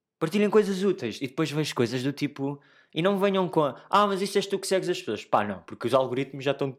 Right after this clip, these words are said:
todos mamados. <laughs> Os algoritmos já estão completamente loucos do tipo, "Porque esta pessoa segue esta, toma lá."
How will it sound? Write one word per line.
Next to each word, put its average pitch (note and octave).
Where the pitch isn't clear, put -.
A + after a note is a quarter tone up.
todos C3+
mamados. C3+
<laughs> -
Os -
algoritmos B2+
já D3+
estão D#3
completamente D#3+
loucos E3
do D#3+
tipo, E3+
"Porque -
esta G#3+
pessoa G#3+
segue G3
esta, G#3+
toma A3
lá." F#3+